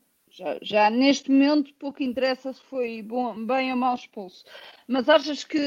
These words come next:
as substituições de Rubén Amorim, eh, condicionaram aqui o, o resultado final? Porque, como disse o, o Pedro, hum, acho que Amorim poderia ter pensado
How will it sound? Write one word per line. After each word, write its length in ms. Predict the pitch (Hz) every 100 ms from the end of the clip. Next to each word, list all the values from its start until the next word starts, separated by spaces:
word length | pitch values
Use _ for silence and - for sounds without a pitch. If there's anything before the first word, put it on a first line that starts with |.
| 285
as 100 | 285
substituições 920 | - 269 240 - 254 226 247 247 240
de 60 | -
Rubén 520 | 254 208 220 220 220
Amorim, 420 | 220 214 202 220 - - - _
eh, 220 | 208 214
condicionaram 800 | 214 247 247 - 240 233 214 208
aqui 220 | 202 -
o, 60 | 202
o 340 | 190 170 175
resultado 500 | 190 - 196 196 202
final? 340 | - - 190 202
Porque, 180 | 220 -
como 200 | 247 240
disse 340 | 233 220 -
o, 320 | 233 226 -
o 80 | 214
Pedro, 400 | - 220 214 247 - - - - _ - 226 247 240
hum, 680 | 247 240 240 240 233 214 - _ _ _ _ _ _ _ _ _
acho 380 | 262 262 - -
que 320 | - 262 262
Amorim 420 | 262 262 262 269
poderia 520 | 254 262 233 262 262
ter 200 | 254 269
pensado 680 | 240 254 262 - 254 240 233